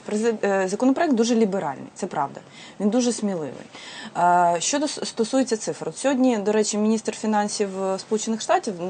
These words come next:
нашій зустрічі про це говорив. Ви маєте приймати той законопроект, який вважаєте за потрібне, але перша умова.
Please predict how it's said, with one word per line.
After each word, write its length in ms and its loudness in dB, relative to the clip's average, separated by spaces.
нашій 220 -4
зустрічі 460 -6
про 120 -8
це 140 -4
говорив. 380 0
Ви 240 2
маєте 340 4
приймати 560 4
той 180 6
законопроект, 640 -2
який 320 0
вважаєте 540 2
за 120 -2
потрібне, 520 2
але 200 2
перша 420 -2
умова. 300 -8